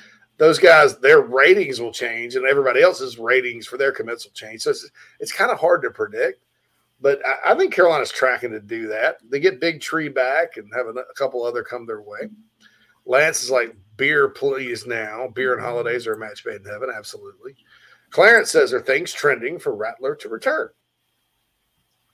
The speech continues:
I'm leaning that way. Everybody panicked about his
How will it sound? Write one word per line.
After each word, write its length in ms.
I'm 220
leaning 300
that 220
way. 320
Everybody 420
panicked 600
about 260
his 380